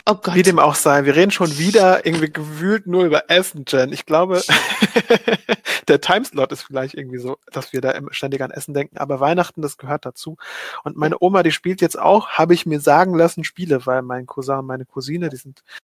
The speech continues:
Speaker 2: ähm, die haben ihr beigebracht, wie man, wie man spielt. Und vielleicht packe ich da auch mal irgendwann Spiele aus, aber hauptsächlich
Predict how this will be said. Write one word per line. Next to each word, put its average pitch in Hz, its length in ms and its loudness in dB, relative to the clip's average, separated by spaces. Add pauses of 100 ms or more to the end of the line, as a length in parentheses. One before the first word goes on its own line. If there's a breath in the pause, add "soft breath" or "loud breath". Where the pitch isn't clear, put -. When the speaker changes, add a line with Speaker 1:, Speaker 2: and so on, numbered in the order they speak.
(200)
Speaker 2:
ähm, 127 360 -10
die - 80 -8
haben 147 140 -6
ihr 131 100 -6
beigebracht, 135 540 -4
wie 135 60 -20
man, 127 260 -14
wie 123 120 -14
man 120 140 -16
spielt. 196 440 -4
Und 139 220 -8
vielleicht 135 400 -6 (120)
packe - 240 -10
ich - 80 -20
da 135 140 -10
auch 135 200 -10
mal 123 140 -12
irgendwann 127 260 -14
Spiele 143 320 -12
aus, 135 200 -8
aber 131 180 -6
hauptsächlich 135 580 -4